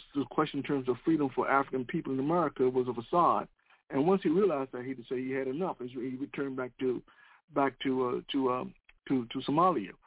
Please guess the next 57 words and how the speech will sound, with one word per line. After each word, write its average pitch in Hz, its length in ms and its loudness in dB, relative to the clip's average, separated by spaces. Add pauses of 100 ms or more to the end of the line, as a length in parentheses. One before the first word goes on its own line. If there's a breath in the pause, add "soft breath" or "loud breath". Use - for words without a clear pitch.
(640 soft breath)
Well, 156 220 4
the 143 100 0
great 208 260 2
thing 208 180 -2
about 185 380 -2
that, 135 200 -4
this 165 100 -8 (100)
brother 156 220 -4
w-, 131 320 -6
was 143 140 -6 (160)
very, 170 160 -2
very 156 220 -6 (120)
candid 170 260 -6
in 131 100 -8
terms 147 440 -12
of, 135 220 -2
you 151 140 -2
know, 131 360 0
uh, 127 440 -2
information 151 420 0
that 123 80 0
he - 80 -4
conveyed 156 460 2
when 123 120 -6
he 147 120 -4
talked 190 280 0
about 143 160 -2
the 123 140 -10
fact 120 240 -2 (600 soft breath)
that, 139 260 2
uh, 113 100 0
you 147 160 0
know, 143 220 0
when, 131 300 -6
when 127 100 -4
he, 139 40 -8
prior 156 280 2
to 143 80 -8
coming 185 360 -2
here, 113 220 -6
and 117 100 -6
when, 139 240 -4
certainly 139 220 -2
once 139 160 -4
he 135 60 -8
got 170 200 -2
here, 117 380 -6
you 139 100 -8
know, 131 120 -6
one 143 160 -6
of 143 140 -6
the 156 60 2
things 147 200 2
that 135 80 6
he 131 100 2 (180)
constantly 160 320 0
heard 147 320 4